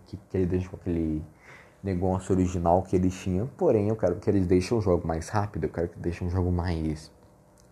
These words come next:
mais dinâmico. Eu quero, tipo, um, uma gameplay, a do Persona um original e a do, a do Persona cinco. É isso que eu quero, que os dois eles combinem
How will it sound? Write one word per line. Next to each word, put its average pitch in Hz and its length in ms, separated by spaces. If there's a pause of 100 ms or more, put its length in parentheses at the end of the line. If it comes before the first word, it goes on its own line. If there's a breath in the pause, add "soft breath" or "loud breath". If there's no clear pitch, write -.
(160)
mais 85 200
dinâmico. 82 520 (480 loud breath)
Eu 101 80
quero, 101 180
tipo, 104 580 (720)
um, 98 300
uma 98 160
gameplay, 95 760 (560 soft breath)
a 104 60
do 120 160
Persona 127 520
um 87 260 (120)
original 90 760 (260)
e 92 760 (460)
a 95 80
do, 98 160 (180)
a 92 60
do 95 140
Persona 98 380
cinco. 85 480 (460 soft breath)
É 85 60
isso 104 260
que 101 200
eu 98 80
quero, 85 340
que - 160
os 92 120
dois 92 300
eles 90 180
combinem 120 540